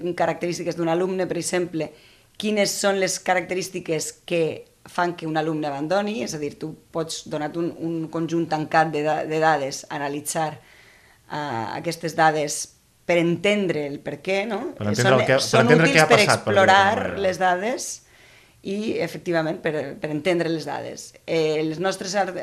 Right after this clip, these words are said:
Speaker 1: algoritmes que hem utilitzat en particular en este treball, lo que fe-, són útils per predir el, el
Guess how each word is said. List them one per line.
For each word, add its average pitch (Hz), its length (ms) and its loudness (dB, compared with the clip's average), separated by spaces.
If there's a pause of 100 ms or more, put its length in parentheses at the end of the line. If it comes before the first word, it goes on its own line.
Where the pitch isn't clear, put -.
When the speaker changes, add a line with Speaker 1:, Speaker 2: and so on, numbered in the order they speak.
Speaker 1:
algoritmes 196 800 -2
que 202 80 -2
hem 185 80 0
utilitzat 185 400 -2
en 175 80 -2
particular 185 340 2
en 160 160 0
este 160 220 -8
treball, 190 480 2 (880)
lo 175 240 0
que 170 80 -2
fe-, 170 300 -4
són 180 240 -4
útils 196 260 -4
per 208 240 -2
predir 165 480 -4 (240)
el, 143 400 -6
el 160 140 -6